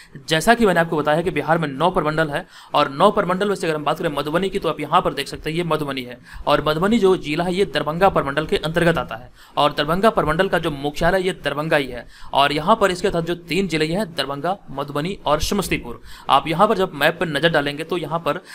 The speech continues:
दरभंगा प्रमंडल है और यहाँ पे मैं इसे पहले इरेज कर लेता हूँ, ठीक है। तो दरभंगा प्रमंडल है,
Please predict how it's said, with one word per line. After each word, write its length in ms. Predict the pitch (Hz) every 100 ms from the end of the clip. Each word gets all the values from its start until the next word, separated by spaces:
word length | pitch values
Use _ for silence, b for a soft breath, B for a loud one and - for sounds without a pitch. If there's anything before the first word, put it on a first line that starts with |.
| B B 135
दरभंगा 320 | 151 165 196
प्रमंडल 420 | 180 147 156 185
है 120 | 175 202 -
और 160 | - 147
यहाँ 140 | 165
पे 80 | 185
मैं 120 | 170
इसे 140 | 165 -
पहले 160 | 156
इरेज 260 | 165 170 165
कर 80 | 139
लेता 140 | 131
हूँ, 80 | 147
ठीक 120 | 196
है। 100 | 143 B B
तो 80 | 185
दरभंगा 420 | 156 143 165 185
प्रमंडल 340 | 208 175 180
है, 80 | 175